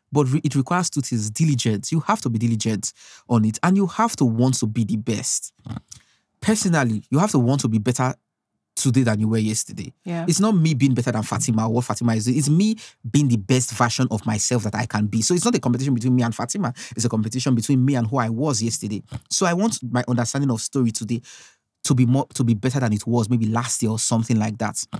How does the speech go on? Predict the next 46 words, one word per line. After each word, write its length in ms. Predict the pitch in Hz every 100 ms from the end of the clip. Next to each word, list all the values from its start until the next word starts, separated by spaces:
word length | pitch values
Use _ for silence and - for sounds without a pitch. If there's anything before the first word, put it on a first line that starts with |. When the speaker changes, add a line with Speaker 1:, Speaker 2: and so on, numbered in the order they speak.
| - _ _ _
Speaker 1:
As 120 | 143 262
long 100 | 269
as 100 | -
you 40 | 113
are 40 |
committed 300 | - 131 127
to 80 | 113
these 240 | 101 117
two 100 | -
things, 240 | 104 107 107
people 320 | - 165 185
will 120 | 131
recognize 480 | 110 - 104 113 113
you. 60 | 117
It's 100 | 156
not 120 | 262
about, 320 | 156 131 131 - - - _ _ -
'cause 120 | 196
I 100 | 202
have 380 | 190 240 185 131
messages 520 | 113 135 147 127 113
on 80 | 113
my 200 | 110 113
D 180 | 120 139
M. 80 |
Somebody 320 | 113 175 165 123
just 260 | 127 - - _ _
told 180 | - 139
me 80 | 131
his 140 | 110
full, 400 | - 135 131 127 - _ _ - 123
um, 180 | 113 117
what's 140 | 120
it 40 |
called, 180 | 117 110
log 200 | 110 123
line, 320 | 117 110 98 104 _ _ -
that 80 | 113
he 60 |
has 220 | 110 139 123
a 40 |
script. 260 | - 117 104
The 60 |
script 240 | - 147 120
is 120 | - -
unputdownable. 1080 | 110 - - - - 131 127 117 110 107